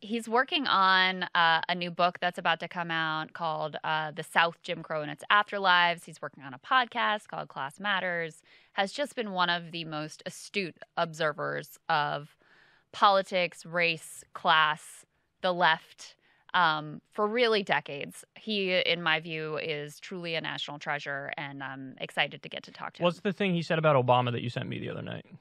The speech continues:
Speaker 1: Yeah, so, um, you know
Speaker 2: This was pre-Obama being Obama. This
Speaker 1: Yeah, so
Speaker 2: was
Speaker 1: this was back in Chicago when Obama is just <laughs> coming up. Uh,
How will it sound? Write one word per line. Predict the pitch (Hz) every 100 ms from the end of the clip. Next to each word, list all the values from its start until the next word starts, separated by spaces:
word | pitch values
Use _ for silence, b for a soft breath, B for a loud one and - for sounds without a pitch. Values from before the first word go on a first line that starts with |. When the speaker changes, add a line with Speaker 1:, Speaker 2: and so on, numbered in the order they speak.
| _
Speaker 1:
Yeah, | 226 277 240 185
so, | 175 214 208 202 196 -
um, | 185 185 180 180 180 175 - -
you | 196 175
know | 160 156 165
Speaker 2:
This | 147
was | 165
pre-Obama | - 175 156 143 139 131 135 135 127
being | 127 123
Obama. | 110 110 92 95
This | 262
Speaker 1:
Yeah, | 208
so | 226
Speaker 2:
was | 220
Speaker 1:
this | 294
was | 311 269
back | 220 226 233
in | 233
Chicago | 240 285 262 180 165 151 208 _ _ -
when | 185
Obama | 180 185 170 170
is | - -
just | - - -
<laughs> | -
coming | 415 311 254
up. | 202 165 - B B B B B B -
Uh, | 196 175